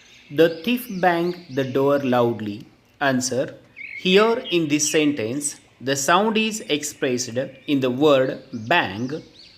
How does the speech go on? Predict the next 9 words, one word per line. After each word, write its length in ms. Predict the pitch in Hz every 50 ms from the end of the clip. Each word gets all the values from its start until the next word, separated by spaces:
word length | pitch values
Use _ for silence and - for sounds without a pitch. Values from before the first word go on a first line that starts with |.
| - - - - - -
for 200 | 160 147 139 139 - - - - -
greater 340 | 160 165 175 170 196 202 196 196 - -
poetic 420 | 143 127 123 - - 131 123 -
effect. 460 | 123 117 - 117 101 - - - - - - - - - 135
वरील 280 | 143 151 170 196 208
वाक्यातून 680 | 214 214 202 190 - - 196 185 - - 147 113 107 107 107 110 - 135 135 123 135
bang 340 | 156 165 190 208 214 196
या 100 | 214 208 202
शब्दामधून 800 | 202 - 180 147 135 143 156 156 156 160 160 151 135 113 107